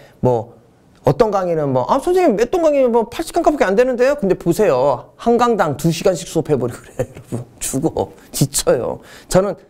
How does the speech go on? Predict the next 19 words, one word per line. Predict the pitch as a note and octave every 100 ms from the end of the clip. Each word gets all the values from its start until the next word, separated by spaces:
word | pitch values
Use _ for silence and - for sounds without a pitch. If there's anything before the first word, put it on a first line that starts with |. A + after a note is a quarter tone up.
| _ _ -
이런 | G3 F3
비효율적인 | - B3 B3+ G#3+ G#3+ F#3+
거 | F3
딱 | - -
싫어합니다. | C4+ B3+ E3 B2+
시험 | - C#4+
문제 | A3
나올 | D#3 D3+ B3
것만 | - G#3+ G3+ -
딱 | E4 - - _ _ _ _
하는 | - B3+
스타일이거든요. | B3 A#3+ G3+ F3 E3 A3
그래서 | G#3 E3+ G3 D#3
제 | E3 F3
강의는요, | A3 G3+ F#3 G#3+ G#3+ C#3 - - _
팔십 | - G4 G4 G#4 -
강으로 | E4+ D4 C4 C#4
이제 | A#3 E3+
끝나겠습니다. | - A3+ E3+ - - _